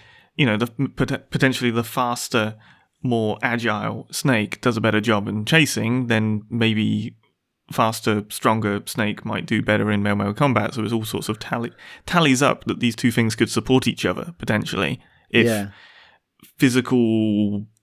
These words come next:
Speaker 1: agility was, was something that, uh, something that mattered. Um, and by the sound, I mean, I,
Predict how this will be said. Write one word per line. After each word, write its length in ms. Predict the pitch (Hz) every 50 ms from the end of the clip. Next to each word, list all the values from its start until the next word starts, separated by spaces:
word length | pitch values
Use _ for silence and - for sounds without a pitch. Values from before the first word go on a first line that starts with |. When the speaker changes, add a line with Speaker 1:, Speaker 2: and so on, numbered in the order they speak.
| _ _ _ _ _ _ _ _ _ _ _ _ _ _ _ _ _ _ _ _ _ _ _ -
Speaker 1:
agility 680 | 143 123 120 120 143 143 135 127 113 113 - 104 104 104
was, 340 | 104 110 107 104 - - -
was 160 | 113 110 104
something 360 | - 117 110 104 - 104 104
that, 220 | 101 104 104 - -
uh, 280 | 104 101 98 101 - - - _ _
something 280 | - - 127 107 120 92
that 100 | 82 65
mattered. 420 | 113 117 123 - - 101 98 - - _ _ _ _ _ _ _ _ _ _ _ _ _ _ _ _ _ _ _ - 98
Um, 440 | 101 104 104 101 104 104 - - _ _ _ _ _ _ _ _ _ _ _ _ _ _ _ _ _ _ _ _ _ _ _ _ -
and 80 | - 127
by 100 | 165 165
the 80 | 127
sound, 220 | 117 - 143 131 -
I 60 | 110
mean, 140 | 120 120 113
I, 140 | 110 107